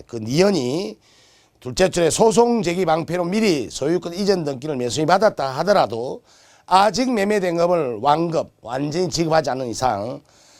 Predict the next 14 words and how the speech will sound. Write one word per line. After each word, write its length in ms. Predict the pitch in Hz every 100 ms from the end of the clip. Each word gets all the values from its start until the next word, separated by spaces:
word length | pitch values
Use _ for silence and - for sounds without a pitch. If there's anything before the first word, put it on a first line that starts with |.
| _ _
그 100 | -
부동산 420 | 104 151 156 135
발생한 340 | 139 135 143 131
과실은 400 | 117 113 156 135
매수인이 800 | 120 127 - 196 185 156 160 104
아니라 320 | 113 135 117
매도인한테 840 | 104 147 156 180 214 202 185 160
기속된다. 800 | 113 110 123 131 123 104 76 - _ _ _
그 100 | 98
판례를 720 | - 160 160 117 120 180 196 92
여러분들 360 | 90 87 80
참고로 280 | - 117 90
보시기 240 | 120 -
바랍니다. 340 | 110 76 62